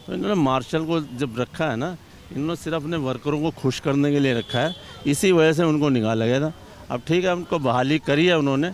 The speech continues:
तो बहाली तो करनी, क्योंकि उन-, उनकी आदत पड़ गई थी, ठीक है, भाई एक साल से वो खाली भी बैठे थे, तो अब उन्होंने बहाली करी है, तो ये तो चाह-, अब,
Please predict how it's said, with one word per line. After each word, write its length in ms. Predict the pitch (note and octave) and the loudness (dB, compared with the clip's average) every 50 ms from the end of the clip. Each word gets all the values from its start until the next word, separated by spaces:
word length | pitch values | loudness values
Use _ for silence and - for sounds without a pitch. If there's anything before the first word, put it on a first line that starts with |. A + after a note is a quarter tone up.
| - - - - - - - - - - | -6 -12 -18 -18 -18 -18 -16 -16 -10 -8
तो 80 | - A#2+ | -4 -2
बहाली 360 | A#2 A#2+ A#2+ B2 B2+ C#3+ D3+ | 0 2 2 2 2 0 0
तो 320 | C#3+ D#3+ D#3 D#3 D3 C#3+ - - - - | 2 2 2 2 2 0 -4 -8 -8 -4
करनी, 180 | - B2+ B2+ B2+ | -2 -2 0 0
क्योंकि 240 | A2+ - D#3 D3+ D#3+ | 0 0 2 2 4
उन-, 220 | E3 D#3 D#3 C3 - - | 4 2 2 0 0 -2
उनकी 240 | B2+ B2 - - D#3 | -4 -2 0 2 2
आदत 300 | C3+ B2+ B2+ C3+ C#3+ - | 2 2 2 0 -2 0
पड़ 180 | - D#3+ C#3+ | 0 0 2
गई 200 | C#3 D3 D3+ D3+ | 4 4 4 4
थी, 140 | C#3 D3+ C#3 D3 - - - - - - - | 4 2 0 -2 -6 -16 -20 -20 -18 -8 -4
ठीक 180 | B2+ C3+ E3+ G#3 | -2 0 0 0
है, 100 | F#3+ D3+ - - - - - - - - | 0 -2 -4 -10 -20 -20 -20 -18 -14 -8
भाई 240 | A2 A#2+ C3+ C#3+ B2 - - | -4 -2 -2 -2 -4 -4 -6
एक 180 | A2+ B2 A#2+ | -6 -6 -6
साल 240 | - - C3+ C3 C3 | -4 -2 -2 -2 -2
से 120 | A#2 C3+ C#3+ | -2 -2 -2
वो 80 | C#3 | -2
खाली 360 | A2+ - - A2 G#2+ A#2 C3 | -4 -4 -4 -4 -2 -2 -2
भी 100 | C3 C#3+ | 0 0
बैठे 300 | C3+ C3 B2+ A2+ C3 B2+ | 0 0 0 0 0 -2
थे, 120 | B2+ C#3 C#3 - - - - - - - - | -2 -2 -6 -10 -12 -18 -20 -20 -20 -14 -8
तो 60 | - | -4
अब 60 | D3+ D3+ | -2 0
उन्होंने 240 | E3 E3+ E3+ D#3 | 2 2 2 2
बहाली 340 | C3+ C3 B2 C3 C#3 D3+ E3 | 2 2 2 2 0 0 0
करी 180 | D#3+ D#3 D3 D#3+ | 0 0 2 2
है, 80 | E3 | 2
तो 100 | D3+ D#3+ | 2 2
ये 140 | D#3+ D#3 D#3+ | 2 2 2
तो 120 | D#3 - E3 | 0 -2 -4
चाह-, 260 | - D#3 D3 C#3 - - - - - - - B2 A#2+ - - - - C3 | -2 0 0 0 -2 -6 -14 -20 -20 -18 -14 -14 -14 -14 -16 -8 -6 -6
अब, 100 | C3 | -6